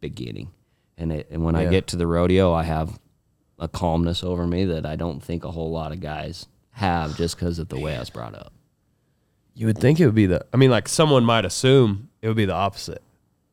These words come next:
Speaker 1: Yeah.
Speaker 2: You know, like, like,
Speaker 1: Get him
Speaker 2: your
Speaker 1: the
Speaker 2: dad
Speaker 1: rankest
Speaker 2: being the
Speaker 1: one.
Speaker 2: legend that he is, you know,
Speaker 1: Yeah.
Speaker 2: you're, like, nine years old and you're getting on, you know, Virgil
Speaker 1: Yeah.
Speaker 2: at
Speaker 1: <laughs> Yeah.
Speaker 2: nine,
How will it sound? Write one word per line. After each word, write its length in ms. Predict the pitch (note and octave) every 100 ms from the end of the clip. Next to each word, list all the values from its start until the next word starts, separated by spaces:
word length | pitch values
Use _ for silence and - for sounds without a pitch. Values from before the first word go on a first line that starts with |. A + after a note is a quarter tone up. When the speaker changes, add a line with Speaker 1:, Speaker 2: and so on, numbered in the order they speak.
| _
Speaker 1:
Yeah. 140 | C3+ D#3+
Speaker 2:
You 40 |
know, 160 | G#2+ G2
like, 240 | F#2 -
like, 320 | G#2 F#2+ - _ _ _ _ _ _ -
Speaker 1:
Get 140 | G2+
him 60 | G#2+
Speaker 2:
your 80 | G2
Speaker 1:
the 60 |
Speaker 2:
dad 200 | A2+ A#2
Speaker 1:
rankest 40 | A2+
Speaker 2:
being 200 | A#2 G#2
the 100 | F#2+
Speaker 1:
one. 160 | F2+ F#2
Speaker 2:
legend 500 | G#2+ A2+ G#2 F#2 F#2+
that 160 | F#2
he 240 | E2+ F#2 A2+
is, 360 | F#2+ E2+ - - _
you 140 | - G2
know, 240 | F2+ E2+ - _ _ _ _ _ -
Speaker 1:
Yeah. 180 | G2+ E2+
Speaker 2:
you're, 160 | G#2
like, 360 | G2+ F2+ - - -
nine 300 | G2+ F#2+ F#2+
years 200 | F#2+ F2+
old 360 | F2 E2+ D2+ - _ _ _ _
and 220 | - F2+ F2
you're 80 | F2
getting 280 | F#2+ F2
on, 260 | F#2 E2+ E2 - _
you 80 | -
know, 100 | F2+
Virgil 460 | E2+ F2 E2 D2+ - _ -
Speaker 1:
Yeah. 200 | A2+ - -
Speaker 2:
at 160 | F#2
Speaker 1:
<laughs> 0 |
Yeah. 240 | F2 F2 -
Speaker 2:
nine, 100 | -